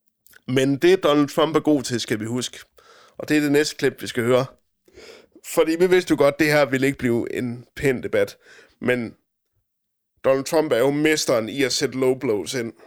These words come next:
Og det gjorde han også her. Fordi man sad jo og ventede på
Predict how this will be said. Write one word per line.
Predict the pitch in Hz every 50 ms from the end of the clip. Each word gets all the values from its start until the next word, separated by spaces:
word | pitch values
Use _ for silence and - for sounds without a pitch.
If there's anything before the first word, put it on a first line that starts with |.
| - _ - -
Og | 147 147 135
det | 147 127
gjorde | 123 160 151 151 160
han | 147 127 113
også | 117 123 131 - 143
her. | 117 - - _ _ _ _ _ _ _ _ _ _ _ _ _ _ _ _ _ _ _ _ _ _ _ _ _ _ - -
Fordi | - 165 135 139
man | 131 135
sad | - 170 160 165
jo | 160 139
og | 131
ventede | 131 147 147 151 147 139
på | - - 139 131 110 -